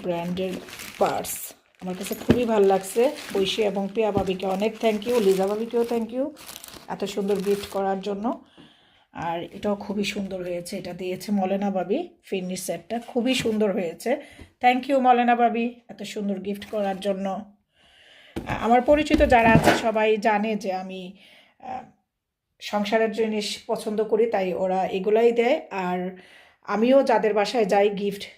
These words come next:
তাদের সংসারের জিনিসই দিই, যেটা সে, আ, মনে রাখবে সারা জীবন যে, "না, এটা অমুকে দিয়েছে, ওটা তার সংসারের কাজে ব্যবহার করা হবে", ওই জিনিসটা আমিও দিই।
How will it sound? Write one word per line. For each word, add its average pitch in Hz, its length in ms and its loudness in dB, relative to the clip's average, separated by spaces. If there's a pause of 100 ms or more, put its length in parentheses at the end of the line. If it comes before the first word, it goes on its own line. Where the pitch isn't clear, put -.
তাদের 190 500 -2
সংসারের 226 560 0
জিনিসই 208 380 2
দিই, 214 160 6
যেটা 185 380 -2
সে, 185 440 -2 (440)
আ, 180 120 -8
মনে 226 340 6
রাখবে 220 300 4
সারা 214 220 0
জীবন 202 320 -2
যে, 202 140 2
"না, 190 380 -6
এটা 196 320 -2
অমুকে 202 440 -2
দিয়েছে, 190 640 0 (240)
ওটা 202 200 -4
তার 196 140 -2
সংসারের 226 500 0
কাজে 214 220 2
ব্যবহার 202 360 0
করা 202 220 0
হবে", 196 240 0
ওই 208 180 4
জিনিসটা 196 440 -4
আমিও 208 340 -2
দিই। 180 380 -2